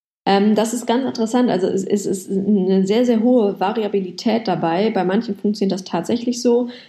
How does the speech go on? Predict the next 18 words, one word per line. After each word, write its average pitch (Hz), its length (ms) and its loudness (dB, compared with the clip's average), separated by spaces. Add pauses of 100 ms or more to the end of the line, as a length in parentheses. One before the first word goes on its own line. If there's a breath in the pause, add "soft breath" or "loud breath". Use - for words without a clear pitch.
(120)
Ähm, 190 220 2
es 190 160 -6
gibt 220 120 -2
auch 190 140 -2
Frauen, 202 560 0
wo 202 140 4
die 190 320 2
Periode 196 720 0
erst 190 300 -2
später 220 440 -2
zurückkommt, 202 640 -2
obwohl 202 400 2
sie 208 100 2
schon 190 160 -4
aufgehört 175 560 -2
haben 165 220 -2
zu 160 120 -10
stillen, 190 520 0